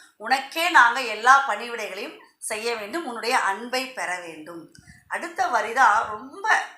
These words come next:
அஹ், அழகான ஒரு சொல்லாட்சியோட, ஓமையோட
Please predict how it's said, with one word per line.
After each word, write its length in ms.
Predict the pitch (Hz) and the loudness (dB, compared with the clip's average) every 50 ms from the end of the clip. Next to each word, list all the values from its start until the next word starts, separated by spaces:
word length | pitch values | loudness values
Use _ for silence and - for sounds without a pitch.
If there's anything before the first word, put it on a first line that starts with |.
| _ _ _ _ _ - | _ _ _ _ _ -4
அஹ், 200 | - 202 202 185 | -2 2 2 4
அழகான 680 | 190 214 247 269 262 - 302 302 320 359 392 392 381 | 4 4 2 0 2 4 6 6 8 8 6 4 4
ஒரு 500 | - 240 214 196 185 175 165 160 156 156 151 - - _ _ _ _ _ _ - - | 2 -2 -6 -6 -8 -10 -10 -12 -12 -14 -16 -18 -20 _ _ _ _ _ _ -10 -8
சொல்லாட்சியோட, 760 | 247 254 269 294 311 294 294 294 294 - - 269 233 220 233 302 311 254 214 208 - 208 214 | -8 -8 0 6 8 8 8 6 2 -2 -4 -4 -4 -2 2 4 4 4 4 2 -2 -6 -8
ஓமையோட 480 | 240 262 277 277 262 240 220 226 240 | -8 -8 -8 -8 -8 -6 -4 -2 0